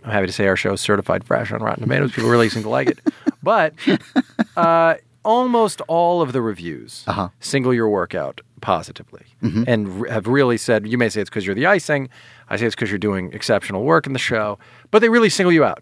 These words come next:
Speaker 1: Like, uh, Dave Costabile is killing it
Speaker 2: Right, right.
Speaker 1: uh, uh, on this show. But you came in here and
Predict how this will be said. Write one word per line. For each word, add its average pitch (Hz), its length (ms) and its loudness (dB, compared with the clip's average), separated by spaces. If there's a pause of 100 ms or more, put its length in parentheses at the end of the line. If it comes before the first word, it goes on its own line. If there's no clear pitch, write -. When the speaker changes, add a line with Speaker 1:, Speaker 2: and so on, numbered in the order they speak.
(140)
Speaker 1:
Like, 113 260 -2
uh, 127 140 0
Dave 151 240 0
Costabile 131 520 2
is 104 200 -8
killing 110 360 -2
it 76 140 -20
Speaker 2:
Right, 92 180 -2
right. 87 100 -4
Speaker 1:
uh, 107 60 -2
uh, 107 380 -4
on 107 220 0
this 98 120 -2
show. - 320 -4 (640)
But - 100 -10
you 151 60 -6
came 180 160 2
in 214 80 4
here 160 220 4
and 135 180 -2